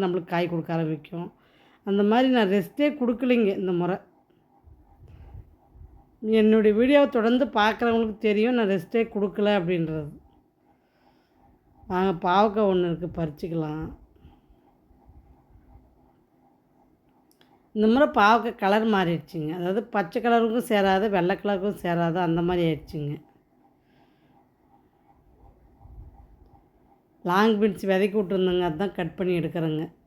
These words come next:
இந்த மாதிரி காய வச்சு எடுத்து நம்ம நட்டோம்னா சூப்பரா முளைக்குதுங்க. இந்த முறை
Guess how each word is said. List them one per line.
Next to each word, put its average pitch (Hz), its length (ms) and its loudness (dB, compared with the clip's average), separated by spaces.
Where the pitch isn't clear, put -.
இந்த 190 180 -2
மாதிரி 233 220 0
காய 214 360 4
வச்சு 240 280 -2
எடுத்து 202 300 -4
நம்ம 208 240 0
நட்டோம்னா 190 480 -2
சூப்பரா 208 380 -2
முளைக்குதுங்க. 160 520 -4
இந்த 202 160 0
முறை 262 160 4